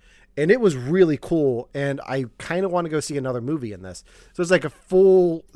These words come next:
two hundred and seventy degrees of screen, which is amazing.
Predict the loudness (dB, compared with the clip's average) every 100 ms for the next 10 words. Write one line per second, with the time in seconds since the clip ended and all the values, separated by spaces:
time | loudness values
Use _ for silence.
0 | -14 -6 0 2 0 -2 -2 -2 -4 -6
1 | -4 -2 -4 -6 -10 -10 -10 -10 -8 -8
2 | -10 -14 -20 _ _ _ _ _ -6 -2
3 | -2 -4 -6 -10 -14 -18